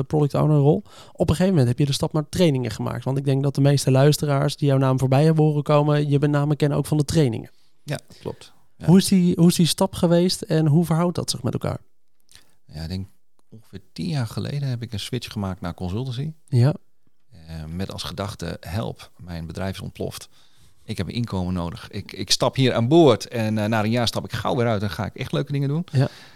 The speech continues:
Speaker 2: Ehm, maar t-, verrassend genoeg vond ik het eigenlijk hartstikke leuk. En dat had ik helemaal zelf helemaal niet verwacht. Ik wou producten maken, maar naast iemand zitten en die helpen met producten maken,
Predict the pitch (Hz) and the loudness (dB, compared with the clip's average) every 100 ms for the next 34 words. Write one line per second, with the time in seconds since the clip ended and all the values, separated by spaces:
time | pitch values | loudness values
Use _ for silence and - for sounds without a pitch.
0 | - - - 120 120 117 117 117 117 - | -20 -20 -10 -2 0 2 2 0 -2 -2
1 | 147 147 - - - 190 180 156 - 165 | -2 -2 -8 -6 -2 -2 -2 -4 -2 2
2 | 202 - 180 160 - - 156 147 160 - | 2 2 -2 -2 -4 -4 -4 -4 -6 -6
3 | 135 170 185 110 - - - - - - | -4 -2 -2 -4 -14 -20 -20 -20 -20 -20
4 | - - - - - - 113 110 117 113 | -20 -20 -20 -20 -20 -12 -8 -6 -6 -4
5 | 95 98 90 85 80 87 87 80 - - | -4 -4 -4 -6 -8 -6 -8 -8 -14 -12
6 | 73 - - 87 87 90 90 90 92 95 | -12 -10 -10 -8 -6 -6 -6 -4 -4 -2
7 | 110 127 - 104 98 - 104 95 92 90 | 0 0 -2 -4 -4 -4 -6 -6 -8 -8
8 | - 90 110 - 101 95 95 95 - 92 | -8 -4 -4 -4 -6 -6 -8 -8 -6 -4
9 | 92 92 87 82 | -4 -4 -6 -8